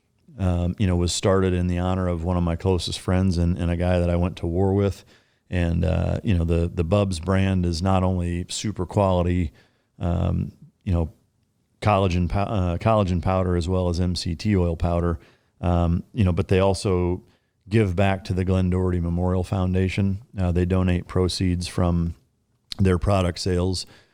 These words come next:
to the Glenn Doherty Memorial Foundation, which, uh, you know, to me just furthers, uh, you know, the, the mission set on Veterans Day. They give a hundred percent back. So,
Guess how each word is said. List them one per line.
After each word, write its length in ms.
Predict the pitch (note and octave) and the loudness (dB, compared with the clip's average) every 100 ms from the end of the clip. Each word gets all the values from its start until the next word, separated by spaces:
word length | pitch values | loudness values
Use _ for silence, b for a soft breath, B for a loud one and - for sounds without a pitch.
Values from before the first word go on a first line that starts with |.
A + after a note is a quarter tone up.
| b | b
to 160 | - G2 | 0 2
the 100 | F2+ | 2
Glenn 240 | F#2 F2+ | 2 2
Doherty 440 | F2+ F2+ F2 F2+ F2+ | 0 0 0 -2 0
Memorial 460 | F2+ E2+ E2+ E2+ | 0 2 2 0
Foundation, 640 | E2+ F2+ F2 E2+ E2+ E2+ E2 | 0 -2 0 -2 -2 -2 -2
which, 220 | E2 - | -2 -4
uh, 420 | E2+ E2+ E2 E2+ | -2 0 0 -2
you 100 | - | -2
know, 140 | E2+ D#2+ | 0 0
to 140 | - | 0
me 160 | F#2 E2+ | 0 2
just 200 | E2+ - | 0 -2
furthers, 680 | - F#2+ F2+ F2 E2+ D#2 - b b b b _ | -2 0 2 2 0 -2 -10 b b b b _
uh, 400 | - F2+ F2 F2 F2+ | -2 0 0 0 0
you 120 | F#2 | 0
know, 100 | E2 | 2
the, 220 | E2 E2+ | 0 0
the 100 | F2 | 2
mission 360 | F2+ E2+ F2+ E2 | 2 0 -2 -2
set 220 | F#2+ F2+ | 0 0
on 160 | E2+ | 0
Veterans 440 | F2 F#2 F2+ F2 D#2 | 2 2 2 0 0
Day. 160 | F#2 | 0
They 140 | E2+ E2 | 0 -2
give 140 | E2 | -4
a 60 | D2 | -2
hundred 280 | E2 F2+ D#2 | 0 0 0
percent 420 | - - D#2+ E2 | -4 -4 -4 -2
back. 260 | D#2 D2+ - | -2 -4 -2
So, 300 | E2+ D#2+ | 0 0